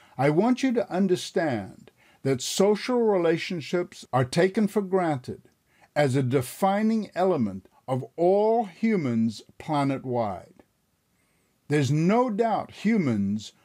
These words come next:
are social creatures. There are many wonderful families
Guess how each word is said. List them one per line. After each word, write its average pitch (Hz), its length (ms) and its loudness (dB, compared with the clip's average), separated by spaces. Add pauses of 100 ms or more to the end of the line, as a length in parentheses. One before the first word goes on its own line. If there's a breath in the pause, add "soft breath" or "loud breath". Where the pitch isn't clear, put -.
(140 soft breath)
are 127 140 0
social 147 500 0
creatures. - 800 -8 (2250)
There 156 160 2
are 175 60 2
many 220 440 2
wonderful 185 600 2
families 151 840 -6